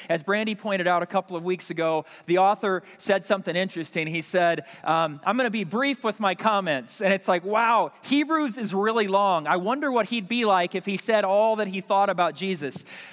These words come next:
But there must be a reason that the author keeps hitting in on these facts.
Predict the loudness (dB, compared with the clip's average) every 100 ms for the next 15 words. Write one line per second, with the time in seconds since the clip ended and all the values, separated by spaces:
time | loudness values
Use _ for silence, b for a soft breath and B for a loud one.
0 | -2 0 0 2 2 0 -2 -2 -2 0
1 | 0 0 -2 -4 -4 -6 B B -2 0
2 | 0 2 4 2 0 -2 -2 -2 -2 -4
3 | 0 0 0 -2 -2 0 0 0 2 2
4 | 0 -4 -6 -4 0 2 0 -4 -18 -20